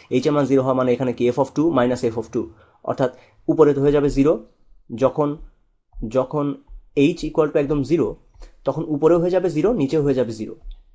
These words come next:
তখন আমরা কি করবো? এটা তো অনির্ণেয় আকার চলে আসছে।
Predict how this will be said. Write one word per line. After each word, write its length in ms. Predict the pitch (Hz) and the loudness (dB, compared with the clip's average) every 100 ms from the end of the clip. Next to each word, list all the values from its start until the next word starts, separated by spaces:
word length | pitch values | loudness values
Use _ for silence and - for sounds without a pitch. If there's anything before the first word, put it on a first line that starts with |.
| _ - _ _ _ _ _ _ _ | _ -20 _ _ _ _ _ _ _
তখন 160 | 151 190 | -2 0
আমরা 120 | 185 170 | -2 0
কি 80 | 170 | 0
করবো? 140 | 165 | 0
এটা 140 | 160 165 | 0 0
তো 100 | 156 - | -2 0
অনির্ণেয় 300 | 151 147 139 | -2 0 -2
আকার 160 | 135 135 | -2 -4
চলে 120 | 139 135 | -4 -6
আসছে। 220 | 135 | -8